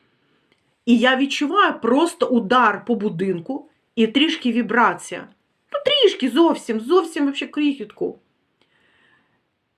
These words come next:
І ми всі так люди, навіть в недоумінні. Ну, як же, невже там, ну, нічого немає? І коли ми виходимо на терасу в цьому будинку, я думаю, ну, там, мабуть, змило все.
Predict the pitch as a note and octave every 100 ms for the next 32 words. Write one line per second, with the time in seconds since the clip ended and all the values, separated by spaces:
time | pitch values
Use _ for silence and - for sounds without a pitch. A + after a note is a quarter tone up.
0 | _ _ _ A3 A#3 C4 - A#3 G#3+ G#3
1 | A#3+ D#4+ A3+ G3 A#3 A#3 - A3 A#3+ A#3
2 | C#4 C4+ B3 F3+ E3+ D#3+ D#3+ _ _ -
3 | G#3+ G#3+ D3 F#3 A3 F3+ E3+ F3+ F#3+ F3+
4 | A#3+ B3+ A#3 G#3 F3+ G#3 F#3 D#3+ _ _
5 | _ _ _ _ _ _ _ _ _ _
6 | _ G3+ A#3+ C#4 A#3+ B3+ C#4 A#3+ F3+ -
7 | _ _ _ F#3+ - G3+ A3 G#3+ G#3+ F#3+
8 | E3 D#3+ F#3 - A3+ E3+ E3 E3 E3 E3+
9 | F3 B3+ C#4+ - F3 E3 A#3+ F#3+ F3 E3+
10 | E3 D#3+ E3 D#3+ D#3 - - _ F3+ E3
11 | E3+ D#3+ A#3 B3 A#3+ A3+ G3+ F3 E3 G3
12 | B3 A3 - - E3 D#3+